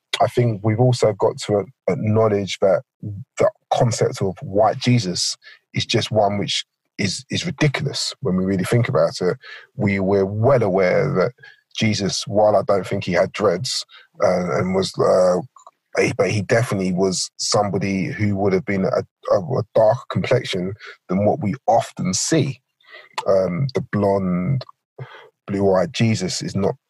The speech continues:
something which, you know, anybody should really believe. So then you start looking at the transatlantic slave trade, and you start looking at, when you go into the detail of it, and you realise that the church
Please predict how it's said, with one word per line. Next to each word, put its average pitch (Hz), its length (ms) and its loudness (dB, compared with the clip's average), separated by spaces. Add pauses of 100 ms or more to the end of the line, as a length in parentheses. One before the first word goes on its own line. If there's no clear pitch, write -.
(280)
something 92 480 -2
which, - 360 -2 (140)
you - 80 -4
know, 90 440 -2 (340)
anybody 104 440 0
should 92 200 -4
really 90 300 -2
believe. 101 360 0 (500)
So 113 540 4
then 139 260 4
you 165 80 6
start 113 300 4
looking 113 320 2
at 98 120 0
the 104 80 -2
transatlantic 98 600 0
slave 139 340 2
trade, 87 340 -2
and 92 100 -2
you 92 60 -4
start 92 300 2
looking 104 300 -2
at, 71 80 -4 (400)
when 190 140 2
you 107 60 0
go 113 200 4
into 123 260 2
the 95 140 0 (100)
detail 123 400 2
of 90 100 -4
it, 90 120 2
and 90 100 -2
you 95 120 -2
realise 107 380 4
that - 80 -6
the - 100 -4
church - 600 -2